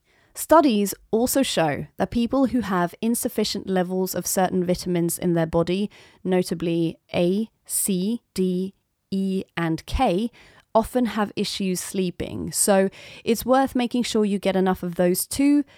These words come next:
They have many benefits, so <laughs> you can't really go wrong, I think. So let's have a look at some of the food that contain some of the above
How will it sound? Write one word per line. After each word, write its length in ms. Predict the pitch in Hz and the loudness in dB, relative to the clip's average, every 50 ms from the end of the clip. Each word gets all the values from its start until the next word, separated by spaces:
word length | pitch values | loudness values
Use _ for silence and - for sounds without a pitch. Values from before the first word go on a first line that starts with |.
| - _ _ _ _ _ | -20 _ _ _ _ _
They 140 | - 202 208 | 0 2 2
have 200 | 202 190 185 - | 2 0 0 2
many 240 | 196 226 254 202 160 | 4 6 6 6 6
benefits, 540 | 156 160 165 160 - 170 170 - - - _ | 4 2 -2 0 0 0 -2 0 -6 -8 _
so 160 | - - - | -4 0 0
<laughs> 140 | 185 185 - | 0 2 2
you 80 | 151 156 | 0 0
can't 260 | - - 196 185 - | 2 2 2 2 0
really 380 | 180 175 180 180 180 170 170 160 | 0 0 2 2 2 2 0 0
go 180 | - 165 165 | -2 -2 -4
wrong, 360 | 160 151 156 147 147 147 147 - - | -2 -2 -4 -4 -4 -4 -6 -6 -6
I 100 | 165 160 | -8 -8
think. 480 | 151 - - - 101 - _ - - _ _ _ - - - - - _ _ _ _ _ _ _ _ | -8 -8 -10 -10 -10 -10 _ -14 -20 _ _ _ -20 -20 -20 -20 -20 _ _ _ _ _ _ _ _
So 200 | - - - 269 | -4 6 8 8
let's 260 | 285 302 370 392 - | 8 8 4 4 2
have 260 | - - 311 311 311 - | -2 2 2 2 4 2
a 80 | - | 0
look 280 | 269 254 247 247 247 - - | 0 2 2 0 -2 -2 -6
at 140 | - 226 - | -6 -6 -4
some 280 | - - - 220 220 | -6 -2 0 0 0
of 80 | 220 214 | 0 0
the 60 | 226 | -2
food 500 | - - - 180 170 170 170 170 160 - - | -6 -4 -2 0 0 2 0 0 -2 -6 -8
that 180 | - 196 - - | -6 -6 -6 -4
contain 600 | - 220 208 196 - - 196 175 165 165 170 170 | -4 -4 -4 -4 -4 -2 0 0 2 2 0 0
some 260 | - - - 185 170 160 | -2 -2 0 0 0 0
of 100 | 156 160 | 0 0
the 140 | 170 170 | 0 0
above 440 | 175 170 - 165 160 156 156 151 - | 0 0 0 0 0 0 -2 -4 -6